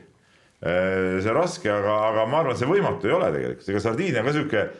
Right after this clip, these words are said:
ütleme, ka autodele ja meestele endile ka väga kurnav ralli. Seal võib, ka, ka kivised teed, võib juhtuda, et rehvi purunemisi päris palju, auto purunemisi, et, et, no, võib ka juhtuda nii,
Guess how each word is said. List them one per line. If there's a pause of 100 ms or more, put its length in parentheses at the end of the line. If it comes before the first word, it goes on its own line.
(800)
ütleme,
ka
autodele (180)
ja
meestele
endile
ka
väga
kurnav
ralli.
Seal
võib, (720)
ka, (240)
ka
kivised
teed,
võib
juhtuda,
et
rehvi
purunemisi
päris
palju, (100)
auto
purunemisi,
et, (640)
et, (560)
no, (560)
võib
ka
juhtuda
nii,